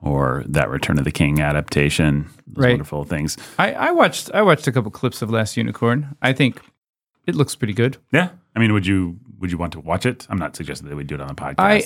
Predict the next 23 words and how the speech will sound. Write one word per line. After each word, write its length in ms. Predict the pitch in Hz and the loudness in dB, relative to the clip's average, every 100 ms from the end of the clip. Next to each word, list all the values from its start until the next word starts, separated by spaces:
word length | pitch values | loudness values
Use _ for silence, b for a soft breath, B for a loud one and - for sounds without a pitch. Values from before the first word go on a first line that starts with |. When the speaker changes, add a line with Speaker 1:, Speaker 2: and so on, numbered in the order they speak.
| - | -4
Speaker 1:
but 160 | 78 | -10
would 120 | - | -4
you 60 | 160 | 2
Speaker 2:
I, 100 | 214 | 4
Speaker 1:
be 60 | 196 | 2
tempted? 360 | - 78 82 - - | -2 -10 -12 -4 2
Speaker 2:
I 140 | 190 | 2
wouldn't, 720 | 165 131 151 165 139 123 110 117 | 2 4 4 6 6 4 0 -10
but 280 | 120 127 127 | -2 0 2
that's 240 | 135 139 | 4 2
because 880 | - 127 - 120 117 113 110 - - _ _ _ | 0 -2 4 4 4 2 -2 -6 -8 _ _ _
I 100 | - | -2
don't, 420 | 120 123 117 117 - _ _ _ _ | 0 2 2 0 -4 _ _ _ _
I 100 | 123 | 4
don't 180 | 123 123 | 4 2
feel 200 | - 123 | 2 4
the 60 | 113 | 4
need 220 | 107 104 | 2 0
to 60 | |
take 240 | 110 120 113 | 0 0 2
in 100 | 107 | 2
this 140 | 101 | 2
story 580 | - 117 110 101 98 107 | 0 2 2 2 0 -4